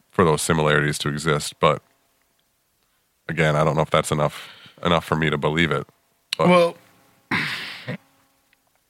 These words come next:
Speaker 2: I'll tell you where I come from on this. I mean,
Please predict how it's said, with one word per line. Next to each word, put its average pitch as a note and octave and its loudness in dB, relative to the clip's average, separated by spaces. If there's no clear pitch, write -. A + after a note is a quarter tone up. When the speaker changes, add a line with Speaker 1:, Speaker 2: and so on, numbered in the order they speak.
Speaker 2:
I'll D3+ 0
tell C#3+ 2
you A2+ -2
where G#2 -2
I A2+ 2
come A#2 -4
from A2 -4
on F#2+ -4
this. - -6
I - -8
mean, G#2 -8